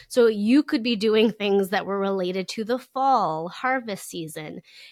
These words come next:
and create content in that manner. If t-, like, time and date and holiday specific things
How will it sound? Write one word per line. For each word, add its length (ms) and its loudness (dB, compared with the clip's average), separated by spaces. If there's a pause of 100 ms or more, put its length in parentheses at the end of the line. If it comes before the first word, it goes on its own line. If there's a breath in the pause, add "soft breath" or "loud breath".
(120)
and 220 0
create 360 -4
content 520 -6
in 160 -2
that 180 -2
manner. 420 -12 (380 loud breath)
If 380 2
t-, 200 -6
like, 220 -4
time 560 0
and 220 0
date 320 0
and 100 -6
holiday 500 -6
specific 600 -8
things 280 -4